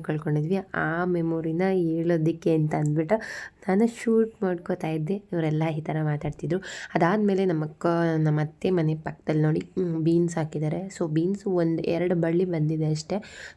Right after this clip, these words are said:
So ಒಂದು ನಾಲ್ಕೈದು ಬೀನ್ಸ್ ಇತ್ತು. ಅದಾದ್ಮೇಲೆ ಬೆಂಡೆಕಾಯಿ ಹಾಕಿದ್ರು. ನಂಗೆ ಬೆಂಡೆಕಾಯಿ ಈ ಥರ ಹಿಂಗ್ ಉಲ್ಟಾ ಬೆಳೆಯುತ್ತೆ ಅಂತ ಗೊತ್ತಿರಲಿಲ್ಲ. So ಬೆಂಡೆಕಾಯಿ, ಅದಾದ್ಮೇಲೆ ಇದೇನು ಬಾಳೆ ಗಿಡ ಅನ್ಸುತ್ತೆ, ಇನ್ನು ಪುಟಾಣಿದು. ಇದು ಬದನೆಕಾಯಿ,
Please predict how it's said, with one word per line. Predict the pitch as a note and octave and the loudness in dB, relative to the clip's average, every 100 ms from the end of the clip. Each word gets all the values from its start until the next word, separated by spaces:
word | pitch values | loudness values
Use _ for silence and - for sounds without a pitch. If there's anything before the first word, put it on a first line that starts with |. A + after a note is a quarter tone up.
| - | -6
So | |
ಒಂದು | F#3+ F3+ | 0 2
ನಾಲ್ಕೈದು | E3+ D#3+ D#3+ D#3+ | 0 -2 -4 -4
ಬೀನ್ಸ್ | D#3 D#3+ D#3+ | -2 -4 -4
ಇತ್ತು. | D#3+ - | -6 -4
ಅದಾದ್ಮೇಲೆ | G3+ F3 D#3+ D#3+ D#3+ E3 E3+ E3+ - - - | -4 -4 -2 0 0 0 -2 -4 -18 -18 -4
ಬೆಂಡೆಕಾಯಿ | E3+ E3 D#3+ E3+ E3+ E3 | 4 4 6 2 0 -2
ಹಾಕಿದ್ರು. | D3+ D#3 D3+ D#3+ | -2 -2 -6 -4
ನಂಗೆ | F#3 E3 | -2 2
ಬೆಂಡೆಕಾಯಿ | D#3+ D#3+ G3 G3+ | 2 2 0 0
ಈ | F3+ | 0
ಥರ | E3+ E3 D#3 - - | 0 -2 -4 -6 2
ಹಿಂಗ್ | G3 G#3 G3+ - | 4 4 2 -2
ಉಲ್ಟಾ | G3+ G#3 G#3+ | 2 4 4
ಬೆಳೆಯುತ್ತೆ | F#3+ F#3+ F#3+ F3+ | 2 2 2 -2
ಅಂತ | E3+ | -4
ಗೊತ್ತಿರಲಿಲ್ಲ. | D3+ D3+ D#3 D3 D3+ F#3 - - - - - - - - | -6 -6 -6 -4 -4 -6 -10 -20 -20 -20 -20 -20 -20 -6
So | - G3 | -2 0
ಬೆಂಡೆಕಾಯಿ, | F#3+ F#3 F#3 F#3+ - F3 F#3 G3+ | 0 2 2 0 0 0 4 4
ಅದಾದ್ಮೇಲೆ | G3 F3 E3 D#3+ D#3+ D#3+ E3 E3 | 2 -2 -2 -4 -2 -2 0 -2
ಇದೇನು | D#3+ E3 | 0 0
ಬಾಳೆ | E3+ D#3 - D#3+ | 0 -2 -2 -2
ಗಿಡ | D3+ D#3 E3 D#3+ | -2 -2 -4 -4
ಅನ್ಸುತ್ತೆ, | D#3 D#3+ D#3 E3 | -4 -6 -4 -4
ಇನ್ನು | D#3+ E3+ | -2 -4
ಪುಟಾಣಿದು. | E3+ E3 E3 D#3+ D#3+ D#3+ G3+ A3+ - - - - | -4 -6 -6 -6 -4 -2 -2 -4 -16 -20 -20 -6
ಇದು | F3 F3 F3 E3+ E3 | -2 2 4 4 4
ಬದನೆಕಾಯಿ, | E3 D#3+ D3+ D#3 D3+ D3+ E3 F3 F#3 F#3+ F#3 | 2 0 0 0 0 -2 -6 -2 -2 -2 -4